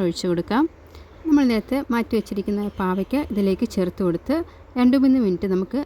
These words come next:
നല്ലതുപോലെ ഇതൊന്ന് വഴറ്റി കൊടുക്കാം. ഇതേപോലെ തിരിച്ചും മറിച്ചും ഇട്ട് നല്ലതുപോലെ നമുക്കൊന്ന് റോസ്റ്റാക്കി എടുക്കാം. അതേ പാനിൽ തന്നെ വീണ്ടും നമുക്ക് ഒരു സ്പൂൺ വെളിച്ചെണ്ണ ഒഴിച്ച് കൊടുക്കാം. ചൂടായ വെളിച്ചെണ്ണയിലേക്ക് നമുക്കിതിലേക്ക്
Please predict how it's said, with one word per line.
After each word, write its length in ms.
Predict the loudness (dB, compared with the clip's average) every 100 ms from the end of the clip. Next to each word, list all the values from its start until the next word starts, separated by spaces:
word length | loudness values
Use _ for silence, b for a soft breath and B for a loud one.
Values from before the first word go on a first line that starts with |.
| -4
നല്ലതുപോലെ 480 | -2 0 0 0 2
ഇതൊന്ന് 180 | 2 2 2
വഴറ്റി 260 | 0 -4 -4
കൊടുക്കാം. 360 | -4 -2 0 0 -2 -18 -20 B B B 2
ഇതേപോലെ 440 | 2 2 0 0 0
തിരിച്ചും 300 | -4 -2 -2
മറിച്ചും 320 | -2 -4 -4 -4
ഇട്ട് 140 | -2 -2
നല്ലതുപോലെ 440 | 0 0 0 0 0
നമുക്കൊന്ന് 320 | -2 -2 -2 0
റോസ്റ്റാക്കി 480 | 0 -2 -4 -6 -2 -4
എടുക്കാം. 340 | -4 -4 -2 -2 -6 -6 -2
അതേ 140 | 0 0
പാനിൽ 280 | -2 -2 -2 -2
തന്നെ 200 | -2 -2 -4 -2
വീണ്ടും 240 | -2 0 -2
നമുക്ക് 280 | -4 -4 -6 -6 -6
ഒരു 100 | -6 -4
സ്പൂൺ 180 | -4 -2
വെളിച്ചെണ്ണ 380 | -2 -2 -2 0
ഒഴിച്ച് 220 | -2 -2 -2
കൊടുക്കാം. 340 | -2 0 -2 -2 B B B B
ചൂടായ 300 | 2 4 4 2
വെളിച്ചെണ്ണയിലേക്ക് 720 | -2 -2 -2 0 -2 -2 -4 -6 -6 -6
നമുക്കിതിലേക്ക് 600 | -6 -2 -2 -2 -2